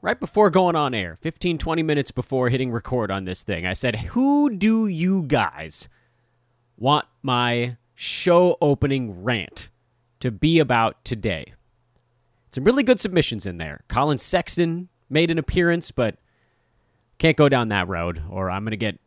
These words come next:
destroyed by the Sexton fan base. You guys already know. Saddiq Bey, Dame,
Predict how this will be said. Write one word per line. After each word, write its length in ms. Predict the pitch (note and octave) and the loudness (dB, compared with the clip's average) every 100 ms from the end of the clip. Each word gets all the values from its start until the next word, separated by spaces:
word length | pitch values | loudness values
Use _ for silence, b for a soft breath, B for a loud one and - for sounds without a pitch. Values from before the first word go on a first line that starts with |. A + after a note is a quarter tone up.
| _ G2+ | _ -12
destroyed 680 | G2+ - - B2+ B2+ G#2 F#2+ | -8 -6 -2 0 2 0 -2
by 180 | F#2+ F2+ | -2 -2
the 100 | F#2 | -4
Sexton 680 | - B2+ A2+ - A#2 G2+ F2 | -6 -6 -6 -6 -8 -8 -8
fan 360 | - A#2+ G#2 | -4 -4 -2
base. 480 | G2 F#2 G2 - - _ _ _ _ _ | -4 -4 -6 -8 -12 _ _ _ _ _
You 140 | F#2 F#2 | -10 0
guys 240 | B2 D3 | 2 4
already 260 | C3+ C#3+ C#3 | 4 2 0
know. 320 | A#2+ D#2+ E2+ | -2 -4 -6
Saddiq 420 | - C3+ B2+ D#3 - | -2 2 4 2 2
Bey, 380 | C#3+ C#3 C#3+ | 2 2 0
Dame, 600 | G#2+ G#2 C3 D3 C#3+ D3 | -4 0 2 2 -2 -4